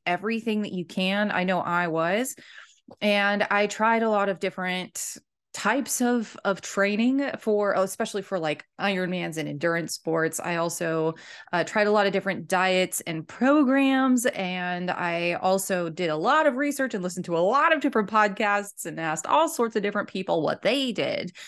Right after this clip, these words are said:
And, uh, maybe you, like me, got to the point where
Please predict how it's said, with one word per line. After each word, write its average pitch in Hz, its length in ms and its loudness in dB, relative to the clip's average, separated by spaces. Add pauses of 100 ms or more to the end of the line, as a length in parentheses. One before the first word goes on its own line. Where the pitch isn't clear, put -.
(420)
And, 190 680 0
uh, 175 320 0
maybe 214 380 0
you, 185 680 -2 (120)
like 170 320 0
me, 196 580 0
got 160 240 2
to - 80 -12
the 170 80 -4
point 165 460 -6
where 156 580 2